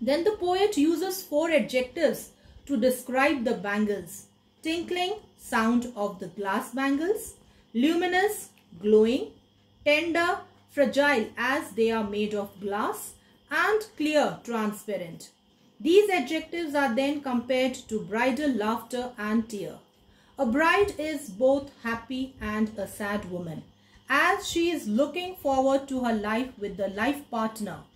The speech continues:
husband, and therefore the laughter and also sad and tearful, as according to Hindu tradition, she has to leave her parents' household and go to her husband's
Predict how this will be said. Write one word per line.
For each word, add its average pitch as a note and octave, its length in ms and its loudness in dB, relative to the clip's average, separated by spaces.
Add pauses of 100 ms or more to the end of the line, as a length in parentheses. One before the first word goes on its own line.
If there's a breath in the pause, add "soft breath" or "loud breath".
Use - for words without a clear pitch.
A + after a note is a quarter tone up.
(200)
husband, F#3 580 -4 (360 loud breath)
and G3 200 -4
therefore D#4 600 2 (280 loud breath)
the G3 80 -6
laughter D#4 680 0 (420 loud breath)
and E4 480 0
also C#4+ 540 0
sad C#4 680 -2
and C4+ 320 -2 (140)
tearful, B3+ 600 2 (360 loud breath)
as G3 200 -4
according D4 540 2
to F#4 120 0
Hindu F4 360 -2
tradition, E4+ 580 -2 (260 loud breath)
she A3 200 -2
has B3 380 0
to C4+ 120 -2
leave A#3 320 0
her G#3 120 -4
parents' G3 680 -8
household A3 600 2 (360 soft breath)
and F#3+ 260 -6
go B3 240 4
to G#3 180 -6
her F#3+ 140 -8
husband's F#3+ 680 -6